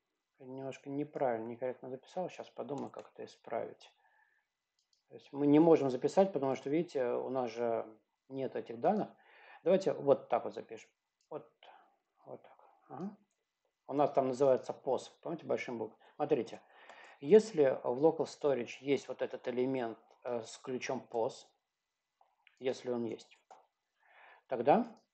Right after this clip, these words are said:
вот так вот скобочки ставим. Я люблю в скобочках, ну, кто как любит. Вот, а,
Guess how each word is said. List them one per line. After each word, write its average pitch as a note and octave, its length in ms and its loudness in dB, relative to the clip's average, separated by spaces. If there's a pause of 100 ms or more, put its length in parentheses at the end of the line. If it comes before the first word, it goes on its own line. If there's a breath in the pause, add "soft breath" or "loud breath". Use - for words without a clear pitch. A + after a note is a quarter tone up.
(220)
вот A#2+ 240 -8
так - 180 -6
вот - 120 -20
скобочки - 480 -8
ставим. - 400 -12 (300)
Я A#2+ 140 -10
люблю A2+ 220 -6
в - 40 -12
скобочках, - 520 -8
ну, D#3+ 420 -10
кто - 180 -12
как C#3+ 180 -4
любит. G#2+ 240 -8 (1040 loud breath)
Вот, A2+ 340 -8
а, B2 440 2